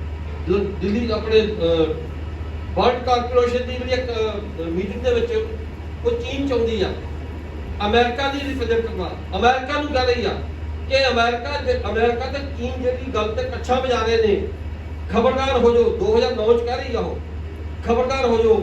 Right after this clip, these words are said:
ਬਹੁਤ ਵੱਡੀ ਅਨਇੰਪਲਾਇਮੈਂਟ ਦਾ ਸਾਹਮਣਾ ਕਰਨਾ ਪਏਗਾ ਜਿਹੜੇ ਰਾਹ ਤੁਸੀਂ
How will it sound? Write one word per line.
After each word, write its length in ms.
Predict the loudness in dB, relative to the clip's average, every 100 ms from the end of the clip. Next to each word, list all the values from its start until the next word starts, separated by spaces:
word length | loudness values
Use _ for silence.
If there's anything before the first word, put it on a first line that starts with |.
| 0 -6
ਬਹੁਤ 280 | 2 2 2
ਵੱਡੀ 360 | 0 -2 -2 -4 -2 4
ਅਨਇੰਪਲਾਇਮੈਂਟ 580 | 6 6 4 2 2 2
ਦਾ 100 | 0
ਸਾਹਮਣਾ 340 | 2 2 2
ਕਰਨਾ 280 | 0 -2 -4 -2
ਪਏਗਾ 360 | -2 -2 -2 -4 -6 -8 -2
ਜਿਹੜੇ 220 | 4 4 4
ਰਾਹ 160 | 2
ਤੁਸੀਂ 240 | -2 -4